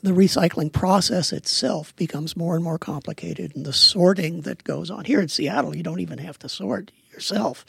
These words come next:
They're gonna, they're, the city is going to, uh, to do the sorting for you at, uh, at a fairly great expense. And the more stuff they're asking you to put in the recycling bin, the,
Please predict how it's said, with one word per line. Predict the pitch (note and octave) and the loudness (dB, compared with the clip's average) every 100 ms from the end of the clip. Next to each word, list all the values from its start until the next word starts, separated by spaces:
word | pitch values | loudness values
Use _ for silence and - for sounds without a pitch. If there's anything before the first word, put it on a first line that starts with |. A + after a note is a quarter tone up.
| - - - _ | -20 -20 -20 _
They're | D3 F3 | 2 2
gonna, | D#3 D#3 _ | 0 -4 _
they're, | G3 C#3+ E3 E3 _ | 0 2 2 -2 _
the | - | -2
city | - F#3+ G3 | 2 4 4
is | D3+ | 0
going | D#3+ D3+ D3 C#3+ | -4 -6 -8 -10
to, | G#3 D3 D#3 | -8 -6 -6
uh, | D#3 E3+ _ _ _ | -8 -10 _ _ _
to | - | 0
do | E3 D#3+ | 2 2
the | D#3+ | 0
sorting | - E3 D3 C#3 | 0 0 -2 -4
for | - A2 | 0 2
you | E3 F#3+ _ - - - _ | 0 -6 _ -20 -20 -20 _
at, | - C#3+ D2 - - | -4 -2 -4 -8 -6
uh, | C#2+ C2+ G#2 - - - | -4 -4 -10 -12 -18 -8
at | C2+ - _ _ - | -8 -8 _ _ -10
a | D#3 D#3 D3+ D3+ | -6 -4 -4 -4
fairly | C#3 - - D#3 | 0 0 0 -2
great | - - - | -2 -4 -6
expense. | - - A3 G3 - _ _ - - | -6 -2 -4 -6 -16 _ _ -6 -2
And | D#3 | 0
the | D3+ | 2
more | D#3 C#3+ | 4 4
stuff | - - - | 2 -2 0
they're | - | 2
asking | E2+ - - D3+ | 2 -2 -4 -6
you | D3 | -8
to | |
put | - - D3 | -6 -4 -4
in | - | -4
the | D#3 | -6
recycling | D#3 D3+ F2 - - E2 D#2+ | -4 -4 -2 -4 -4 -6 -2
bin, | G3 A3 A3 G3 | 0 0 0 -2
the, | E3+ G3+ | -4 -4